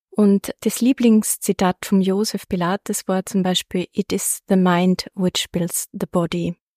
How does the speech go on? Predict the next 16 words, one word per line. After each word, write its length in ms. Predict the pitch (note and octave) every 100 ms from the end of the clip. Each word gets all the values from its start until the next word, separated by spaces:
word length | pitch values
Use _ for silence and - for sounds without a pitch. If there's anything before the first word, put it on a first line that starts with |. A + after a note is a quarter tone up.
| _ _ _ _
Und 240 | A#3+ G3 F#3
das 100 | -
ist 80 |
eigentlich 380 | - F3+ G3+ G3+
Ursprung 340 | G3 G#3 F#3+ F3+
von 220 | - E3+
Schiller 480 | - A3 A3 A3+ A#3 _ _ _ _ _ _ -
und 340 | G3+ G3+ G3
weist 460 | - F#3 F#3 F#3 -
eben 100 | F#3+
auf 120 | E3+
diese 240 | - -
Mind-Body-Connection 1300 | F#3 E3+ E3+ F#3 - E3 E3 - E3 E3+ - - F3+
hin, 320 | F3+ F#3 G3
die 340 | F#3 F#3 F#3 F#3
so, 480 | - F#3+ F3+ E3